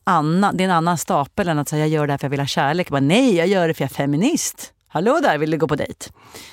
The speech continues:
Jag tänker minsann inte sitta och vänta som någon panelhöna.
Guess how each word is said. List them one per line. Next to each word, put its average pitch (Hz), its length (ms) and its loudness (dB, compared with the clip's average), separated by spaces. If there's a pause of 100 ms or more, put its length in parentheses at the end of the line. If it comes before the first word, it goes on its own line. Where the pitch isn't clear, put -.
(120)
Jag 202 280 2
tänker 147 280 0
minsann 139 300 -4
inte - 140 -10
sitta 127 220 -8
och 127 120 -4
vänta 131 320 -4
som 139 120 -8
någon 139 120 -8
panelhöna. 131 720 -4